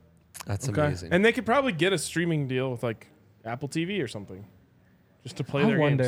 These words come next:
Speaker 2: games.
Speaker 3: Yeah. I
Speaker 2: It'd be
Speaker 3: wonder,
Speaker 2: really
Speaker 3: yeah.
Speaker 2: low, but I just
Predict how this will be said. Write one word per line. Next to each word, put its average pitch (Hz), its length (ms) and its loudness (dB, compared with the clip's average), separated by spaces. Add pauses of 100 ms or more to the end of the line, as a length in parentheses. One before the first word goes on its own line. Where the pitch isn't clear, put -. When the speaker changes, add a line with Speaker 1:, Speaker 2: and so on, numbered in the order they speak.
Speaker 2:
games. 117 60 -6 (520)
Speaker 3:
Yeah. 143 380 4 (680)
I 156 60 2
Speaker 2:
It'd 185 100 8
be 180 60 6
Speaker 3:
wonder, - 160 6
Speaker 2:
really 233 160 6
Speaker 3:
yeah. 143 160 8
Speaker 2:
low, 147 180 4
but 120 180 -6
I 123 100 -2
just - 300 -10